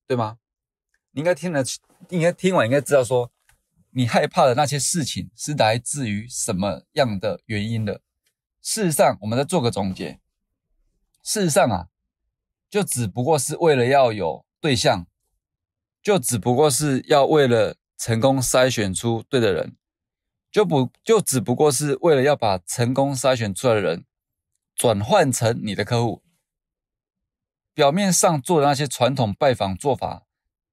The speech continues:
表-，表面上做的那些传统，呃，打扰亲友做法，不过都是只为了这三个背后的原因啊。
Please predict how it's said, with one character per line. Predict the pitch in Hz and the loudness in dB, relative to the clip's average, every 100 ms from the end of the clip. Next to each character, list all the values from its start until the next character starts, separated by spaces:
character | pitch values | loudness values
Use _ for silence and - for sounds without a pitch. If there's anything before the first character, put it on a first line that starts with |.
| _ _ - | _ _ 0
表-， | 117 - | 0 0
表 | - 127 | 2 2
面 | 175 | 2
上 | 180 185 156 | 2 0 2
做 | 180 | 2
的 | 139 | 2
那 | 151 | 2
些 | 131 147 | 0 -4
传 | - 120 117 | -2 0 2
统， | 123 104 90 _ _ _ _ - | 2 0 -2 _ _ _ _ -6
呃， | 110 104 | -2 0
打 | 123 | 4
扰 | 131 110 | 4 2
亲 | - | 0
友 | 120 | -2
做 | 98 113 | 0 0
法， | 95 87 _ | 0 -4 _
不 | 156 165 | -6 -4
过 | 202 175 | 0 2
都 | 175 180 | 2 0
是 | 196 175 | -2 -4
只 | - - 113 | -6 -8 -4
为 | - 151 | 0 2
了 | 123 | 0
这 | - 139 | 0 0
三 | - 143 | 0 2
个 | 123 | 0
背 | - 151 123 | 0 0 2
后 | 123 | 0
的 | 110 | 0
原 | 101 104 | -2 -2
因 | 107 | -2
啊。 | 107 | -2